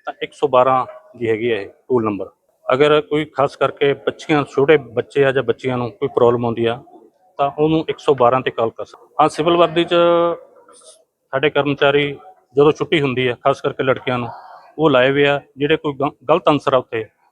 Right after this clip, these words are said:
ਉਹਨਾਂ ਨੂੰ ਕਾਬੂ ਕੀਤਾ ਜਾ ਸਕੇ। ਪਿੰਡਾਂ 'ਚ ਵੀ ਪੰਚਾਇਤਾਂ ਨੂੰ ਇਹ ਬੇਨਤੀ ਕੀਤੀ ਹੈ ਕਿ ਤੁਹਾਡੇ ਸਕੂਲਾਂ ਦੇ ਆਹਮਣੇ ਸਾਹਮਣੇ ਜਾਂ ਕੋਈ ਆਸੇ-ਪਾਸੇ ਕੋਈ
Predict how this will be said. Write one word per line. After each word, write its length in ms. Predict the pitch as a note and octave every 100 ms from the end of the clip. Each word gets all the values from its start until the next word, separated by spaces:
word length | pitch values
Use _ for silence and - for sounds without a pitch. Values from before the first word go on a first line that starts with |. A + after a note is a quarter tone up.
| _
ਉਹਨਾਂ 180 | D#3 D#3+
ਨੂੰ 80 | D3+
ਕਾਬੂ 200 | C3 B2+
ਕੀਤਾ 240 | - -
ਜਾ 120 | F#2+
ਸਕੇ। 260 | - _ _ _ _ - _
ਪਿੰਡਾਂ 280 | D#3 D#3+ E3+
'ਚ 60 |
ਵੀ 340 | E3 E3 E3 E3 - _ _ -
ਪੰਚਾਇਤਾਂ 460 | D#3 D3+ D3 D3+
ਨੂੰ 240 | D3+ D3 C3 - _ _ _ _
ਇਹ 60 | C#3
ਬੇਨਤੀ 260 | C#3+ C#3+
ਕੀਤੀ 340 | C#3+ C#3+ - C#3+
ਹੈ 220 | C3+ - _ - -
ਕਿ 160 | D3+ D#3
ਤੁਹਾਡੇ 320 | D3+ D3+ C3+
ਸਕੂਲਾਂ 380 | C#3 - C#3 D3
ਦੇ 120 | D3
ਆਹਮਣੇ 440 | D3 _ D3 D3 D3
ਸਾਹਮਣੇ 340 | C3 D3+ D3
ਜਾਂ 120 | C3+
ਕੋਈ 200 | B2+ B2 - _ _ _
ਆਸੇ-ਪਾਸੇ 480 | C#3+ D#3 C#3+ - D3
ਕੋਈ 260 | C#3 C3+